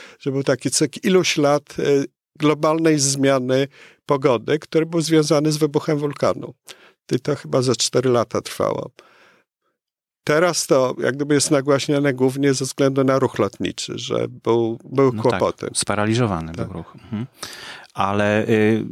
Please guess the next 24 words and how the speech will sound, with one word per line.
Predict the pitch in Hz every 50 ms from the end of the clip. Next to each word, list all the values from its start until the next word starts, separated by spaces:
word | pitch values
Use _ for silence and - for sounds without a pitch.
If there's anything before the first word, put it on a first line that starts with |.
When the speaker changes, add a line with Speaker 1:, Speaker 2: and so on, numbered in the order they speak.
| - 113 110
Speaker 2:
rozumiem, | - 117 120 113 117 131 127 131 139
że | 127 135 135
to | 120 - 139 139 143 143
nie-, | - 135 143 156 170
nieduży | 170 196 220 226 214 208 147 113 92
był | 85 90 87 85
wpływ | - - 82 80 78 -
tego | - 82 82 87 90
wulkanu, | 95 92 85 - - 82 73 80 92 -
tak? | - - 82 78 - -
I | 78 69
jakoś | 64 - - - 123 - - -
nie. | 110 113 117 117 - _ - - - - -
Speaker 1:
No, | - 254 - - 226 220
pff, | 185 - - - - - - - - - - - - - - - - - _ _ _ _ _ _
to | - 180 160
są | - 180 156
zjawiska | 143 147 151 135 135 139 - - - 131
niezależne | 131 139 127 - 135 123 127 120 - - 123 117
od | 123 117 104 107
nas, | 107 - - -
prawda? | - - 107 113 - 120 120
My | 113 117 127 127
wulkany | 120 120 123 120 - - - 120 113 120 127 131